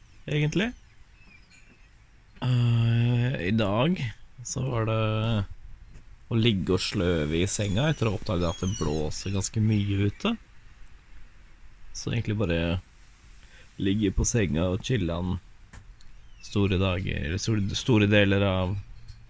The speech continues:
morgenen og formiddagen, før det var opp og så få i seg noe frokost. Ble det litt egg og bacon og noen rundstykker og sånn. Så innså jeg at det, det blåser ikke så innmari mye i,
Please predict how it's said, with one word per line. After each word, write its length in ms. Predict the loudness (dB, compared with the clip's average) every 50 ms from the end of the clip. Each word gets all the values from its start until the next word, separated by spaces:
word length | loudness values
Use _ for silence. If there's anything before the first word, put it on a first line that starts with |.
| -20 -20 -20 -20 -20 -20 -20 -20 -20 -20 -20 -16 -4
morgenen 580 | 0 4 4 6 6 6 4 2 2 2 0 -2
og 80 | -2
formiddagen, 800 | 0 0 0 2 2 2 2 2 2 2 0 0 0 0 -2 -2
før 220 | 0 0 0 2 2
det 60 | 2
var 160 | 2 4 2 2
opp 180 | 0 0 -2 -2
og 80 | 0
så 120 | 0 0 -2
få 200 | 0 0 0 0
i 40 | 2
seg 160 | 2 2 2
noe 120 | 2 0
frokost. 1000 | 2 2 2 2 2 2 0 -4 -2 0 2 2 2 0 -2 -2 -4 -4 -8 -12 -14 -14 -18 -20 -20 -20 -20 -20 -20 -20 -20 -20 -20 -20 -14 -6
Ble 240 | -2 0 2 2 2
det 100 | 4 2
litt 160 | 2 0 2
egg 320 | 0 0 0 2 0 2
og 160 | 2 2 4 4
bacon 680 | 4 4 4 2 0 -2 -6 -6 -4 -2 0 0 0 0
og 100 | 2 2
noen 140 | 2 4
rundstykker 680 | 4 2 2 2 0 -2 -2 -2 -2 -2 0 0 2 2
og 80 | 2
sånn. 220 | 2 2 0 0 -2 -8 -12 -14 -18 -20 -20 -20 -20 -20 -20 -20 -18 -18 -18 -18 -20 -20 -20 -18 -16 -16 -14 -14 -16 -14 -14 -12 -12 -12 -14 -14 -18 -20 -20 -20 -20 -20 -20 -20 -20 -20 -20 -16
Så 340 | -10 -8 -6 -2 0 2 2 4 4 4 4 4 2 2 2
innså 440 | 2 0 0 0 0 0 0 0 0
jeg 100 | 2 0
at 140 | 0 -2 -2
det, 120 | -2 -2 -2 0 0
det 120 | 2 2 6
blåser 500 | 6 6 6 6 4 2 0 0 -2 -2
ikke 200 | -2 -4 -4 -4
så 80 | -2 0
innmari 480 | 0 2 2 4 4 2 2 2 2 2
mye 380 | 2 4 4 4 4 4 4 4
i, 140 | 4 4